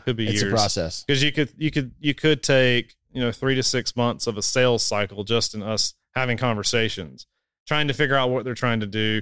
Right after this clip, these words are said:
Speaker 1: Do we have the right resources?
Speaker 2: What constraints
Speaker 1: Yeah.
Speaker 2: are there?
Speaker 1: What constraints are there? Scoping the project properly and getting, they have to get budget for it if they don't have it.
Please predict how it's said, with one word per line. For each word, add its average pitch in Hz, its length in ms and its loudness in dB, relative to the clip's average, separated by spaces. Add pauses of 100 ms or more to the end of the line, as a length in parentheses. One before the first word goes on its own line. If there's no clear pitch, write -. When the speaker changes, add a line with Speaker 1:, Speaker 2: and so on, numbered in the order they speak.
(420)
Speaker 1:
Do 127 100 4
we 131 80 4
have 131 180 2
the 120 80 -2
right 113 240 2
resources? 107 800 -2
Speaker 2:
What 117 140 -2
constraints 110 520 0
Speaker 1:
Yeah. 110 60 2
Speaker 2:
are 104 60 0
there? 104 400 -2
Speaker 1:
What 123 180 -2
constraints 123 480 -2
are 120 60 0
there? 110 460 2 (360)
Scoping 120 440 2
the 113 80 0
project 117 420 0
properly 107 560 0
and 104 100 -4
getting, 117 360 0 (120)
they 123 160 2
have 123 160 0
to 123 60 -4
get 117 180 -2
budget 113 400 0
for 113 300 0
it 107 60 2
if 107 100 -4
they 107 100 -2
don't 107 220 -2
have 104 300 -2
it. 104 240 0